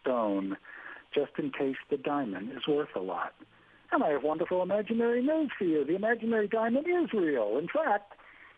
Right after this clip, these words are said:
it has been assessed by imaginary licensed gem brokers at over seven hundred and fifty thousand dollars. Great going. Good judgment. You own that diamond now. Okay.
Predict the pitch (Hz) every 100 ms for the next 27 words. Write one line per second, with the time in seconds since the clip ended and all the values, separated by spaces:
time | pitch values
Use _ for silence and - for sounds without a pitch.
0 | - - 247 202 220 175 - 180 165 -
1 | - 175 160 151 185 262 220 220 208 190
2 | 175 160 - - 127 151 214 - 202 175
3 | - - - - - 208 185 214 165 135
4 | 123 113 - 113 151 - - - - 160
5 | 196 180 - 339 349 269 302 294 185 285
6 | - 240 - 294 269 202 196 311 302 208
7 | 143 - - - - - - _ _ _
8 | - 147 226 226 208 180 139 117 240 311
9 | 262 240 208 139 190 240 247 269 226 165
10 | 139 151 139 131 120 117 117 101 85 -
11 | _ _ _ _ - - - 330 170 120